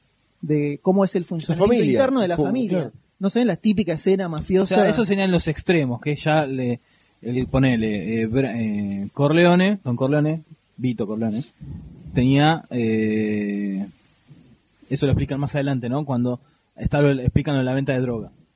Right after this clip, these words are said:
Speaker 3: Que no lo hacen ellos, sino que es, lo hace recién un tercero, un cuarto, como para que ellos queden limpios, como que va, se va aguando todo.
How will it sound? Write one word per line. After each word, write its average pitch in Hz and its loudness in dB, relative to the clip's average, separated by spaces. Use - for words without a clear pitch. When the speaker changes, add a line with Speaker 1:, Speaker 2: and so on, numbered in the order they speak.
Speaker 3:
Que 147 0
no 165 4
lo 190 6
hacen 165 4
ellos, 131 2
sino 147 0
que 165 4
es, - 0
lo 147 2
hace 156 2
recién 143 4
un 170 4
tercero, 160 4
un 151 6
cuarto, 170 0
como 127 0
para 135 0
que 139 -4
ellos 160 4
queden 143 2
limpios, 131 2
como 120 -2
que 127 -4
va, 131 -2
se 139 -12
va 143 0
aguando 139 2
todo. 101 -14